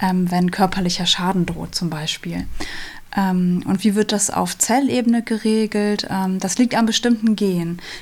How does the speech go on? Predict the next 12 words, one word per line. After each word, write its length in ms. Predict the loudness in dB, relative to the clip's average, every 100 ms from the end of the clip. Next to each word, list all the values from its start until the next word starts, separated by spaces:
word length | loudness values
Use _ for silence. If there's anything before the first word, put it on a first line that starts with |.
| 0
den 140 | 0
sogenannten 480 | 2 2 2 2 0
Uhrengenen, 880 | 0 2 2 4 2 2 0 2 0
und, 360 | 0 -4 -4 -4
ähm, 340 | -2 0 0 0
deren 320 | 0 0 2
Aktivität 760 | 0 0 0 0 0 0 0 -4 -12 -14 -4
schwankt 520 | -2 0 2 2 2
innerhalb 460 | 2 -2 0 0 0
eines 300 | 0 0 0
vierundzwanzig-Stunden-Rhythmus. 1400 | 0 0 0 -2 -2 0 0 0 -2 -6 -8 -8 -8 -10 -14 -18 -18 -10 0
Ähm, 440 | 2 2 2 0